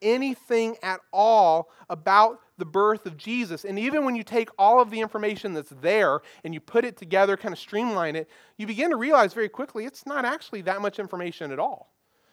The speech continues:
You know that there's a girl and she's gonna have a baby even though she's not married. There's a guy and he's engaged to her and he's a little worried and,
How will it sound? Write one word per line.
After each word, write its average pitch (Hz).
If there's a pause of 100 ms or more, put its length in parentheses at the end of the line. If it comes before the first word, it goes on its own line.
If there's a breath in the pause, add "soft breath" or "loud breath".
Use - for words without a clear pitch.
(300)
You 165
know 196
that 185
there's 180
a 160
girl 220
and 160
she's 165
gonna 170
have 170
a 156
baby 190
even 175
though 160
she's 156
not 143
married. 202
There's 135
a 135
guy 190 (260 loud breath)
and 123
he's 156
engaged 190
to 208
her 190
and 143
he's 165
a 156
little 143 (120)
worried 208
and, 117